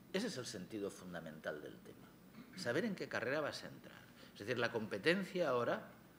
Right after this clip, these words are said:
no es estrictamente si voy a aprobar o suspender, es si voy a conseguir la nota que me va a permitir entrar o en medicina o me va a relegar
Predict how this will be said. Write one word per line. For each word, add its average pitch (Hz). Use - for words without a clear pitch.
no 139
es 160
estrictamente 120
si -
voy 110
a 107
aprobar 95
o 87
suspender, 69
es -
si -
voy 101
a 143
conseguir 139
la 90
nota 120
que 127
me 117
va 123
a 139
permitir 147
entrar 131
o -
en -
medicina 131
o 98
me 98
va 107
a 113
relegar 113